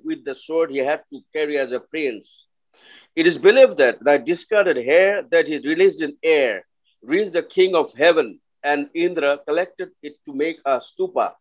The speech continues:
named Chulamani Jadi. As the follow-through of this holy event, the Buddhists released paper balloons, lighting the wax wick.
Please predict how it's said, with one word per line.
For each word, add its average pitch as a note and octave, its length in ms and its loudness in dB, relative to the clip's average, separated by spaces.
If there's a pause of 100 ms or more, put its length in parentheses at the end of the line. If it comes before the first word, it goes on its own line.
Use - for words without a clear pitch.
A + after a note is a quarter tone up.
(580)
named D#3 360 0
Chulamani D3+ 560 4
Jadi. C3 480 2 (1000)
As F3 160 4
the F#3+ 100 4
follow-through A#3 680 2 (100)
of - 120 -4
this G#3+ 280 -14
holy F#3 340 0
event, F3+ 400 0 (100)
the C3+ 80 -6
Buddhists F3 480 -8
released D#3+ 500 0
paper F3 240 0
balloons, D3 640 0 (280)
lighting E3+ 420 0
the D3+ 180 4
wax E3+ 340 -4
wick. D3 180 -8